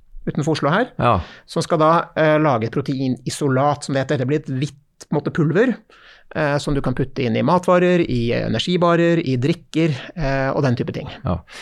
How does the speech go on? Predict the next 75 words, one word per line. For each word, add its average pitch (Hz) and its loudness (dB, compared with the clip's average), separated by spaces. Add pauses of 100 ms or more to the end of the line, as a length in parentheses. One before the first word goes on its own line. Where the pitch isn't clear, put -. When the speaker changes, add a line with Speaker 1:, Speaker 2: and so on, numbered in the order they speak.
(160)
Speaker 2:
Nei, 123 2
det 147 2
er 147 0
akkurat 127 0
det 123 4
du 113 2
har 120 4
snakket 123 -2
om 92 0
nå. 92 0
Det 110 4
er 131 6
jo 123 4
det 120 4
som 135 -2 (180)
jeg 113 0
tror 139 4
i - 6
hvert 92 -2
fall 107 2
har 101 4
gjort, 101 0
eh, 92 4
gjorde 101 4
investorene 95 0
interessert 82 0
i 107 2
det 95 2
selskapet. 98 0
Det 113 4
som 95 -2
er - 2
spennende 78 0
med 92 2
det, 101 4
det 85 0
som 85 -2
vi 82 0
synes 101 -2
er 113 0
så 117 0
spennende 107 0
med 107 2
det, 95 2
er 90 2
at, - -4
eh, 92 2
man 92 0
har 87 2
en 101 0
råvare 101 0
som 87 -2
er 85 0
litt, 87 -4
litt 85 -2
unik, 113 -2 (380)
eh, 95 2
for - -4
det - 2
er 85 0
ikke 107 -2
så 101 4
veldig 87 2
lenge, 85 0
lett 85 0
å 85 -2
få 90 -2
tak - -2
i 143 2
den, 143 0
det 85 0
får 87 0
dere 82 2
tak 85 -2
i. 135 0